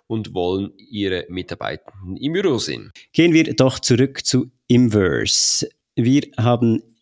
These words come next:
Speaker 2: kurz etwas recherchiert, wie viel Kapital in die Firma investiert wurde. Inverse wurde im Jahr zwanzig siebzehn gegründet, hatte im zwanzig achtzehn eine Pre-Seed-Runde von eineinhalb Millionen bei einer Bewertung von f-, circa vier Millionen geraced.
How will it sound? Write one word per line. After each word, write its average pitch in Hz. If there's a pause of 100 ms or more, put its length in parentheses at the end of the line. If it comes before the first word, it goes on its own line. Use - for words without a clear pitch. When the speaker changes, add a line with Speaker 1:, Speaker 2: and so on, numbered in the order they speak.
(120)
Speaker 2:
kurz -
etwas 113
recherchiert, 120
wie 107
viel 120
Kapital 104
in 101
die 95
Firma 92
investiert 90
wurde. 87 (180)
Inverse 151
wurde 117
im 104
Jahr 98
zwanzig 101
siebzehn 127
gegründet, 156
hatte 107
im 92
zwanzig -
achtzehn 101
eine 90
Pre-Seed-Runde 131
von 95
eineinhalb 95
Millionen 113
bei 98
einer 92
Bewertung 92
von 92
f-, - (100)
circa 98
vier 92
Millionen 98
geraced. 120